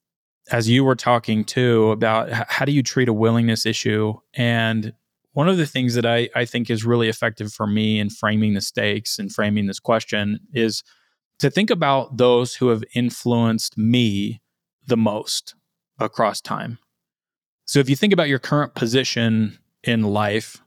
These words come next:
just your, your entire life put together, your position in that life is a function of a whole bunch of stuff, not least your own decision-making, but also not least the influence of other people.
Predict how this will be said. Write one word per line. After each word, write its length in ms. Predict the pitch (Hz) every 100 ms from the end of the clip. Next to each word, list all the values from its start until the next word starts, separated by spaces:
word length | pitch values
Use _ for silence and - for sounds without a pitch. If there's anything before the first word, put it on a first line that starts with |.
| -
just 220 | 117 -
your, 140 | 117 117
your 180 | 113 110
entire 460 | 110 123 123 113
life 340 | 104 104 - -
put 160 | 117
together, 580 | - 113 107 101 110 113 _ -
your 280 | 120 127 117
position 680 | 123 117 135 - 113 107 -
in 220 | 143 135
that 240 | 127 117
life 420 | 120 110 107 - - _ _ _ _ -
is 140 | 117
a 60 | 110
function 680 | - 143 135 127 113 113 -
of 120 | 113
a 60 | 107
whole 180 | - 135
bunch 260 | 123 113
of 80 | -
stuff, 520 | - - 92 110 - _ _ -
not 180 | 120 117
least 280 | 117 113 120
your 80 |
own 120 | 110 101
decision-making, 920 | 98 120 113 107 104 98 104 101 - _ _ -
but 200 | 117 117
also 260 | 113 123 120
not 200 | 117 110
least 340 | 113 110 - -
the 180 | 110
influence 460 | 110 113 117 113 104
of 100 | 104
other 180 | 101 92
people. 460 | - 120 76 73